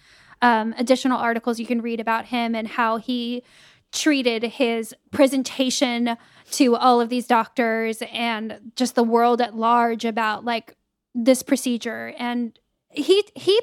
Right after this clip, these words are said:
performed this procedure without wearing gloves, without wearing a smock. Like, he would literally just bring people in. He would have his,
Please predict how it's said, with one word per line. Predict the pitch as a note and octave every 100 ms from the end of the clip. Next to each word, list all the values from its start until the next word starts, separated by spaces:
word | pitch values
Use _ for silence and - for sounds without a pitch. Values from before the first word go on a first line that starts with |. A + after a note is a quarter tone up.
| -
performed | - - D#4+ E4+ C#4
this | C4+
procedure | - B3 A#3+ A#3 C4+ D4+ - _ _ _ _ _ _ _
without | - A#3+ A#3 G#3
wearing | A3+ A3+ A3+
gloves, | A3+ A#3 D#4+ F#4 - - - - -
without | A#3+ A#3 A#3
wearing | A#3 A3+ A3
a | A3+
smock. | - B3 A#3+ D4 F4 - _ _
Like, | B3+ B3
he | - E4
would | D#4
literally | C4+ C#4 C#4+ C#4
just | B3+ A#3 A3
bring | B3 B3 C4
people | C#4+ D4 D#4
in. | B3 A#3+ A#3+ B3 _ _ _
He | D4
would | C4+
have | B3+ C4 A#3+ B3
his, | - C#4+ A#3+ A#3 A3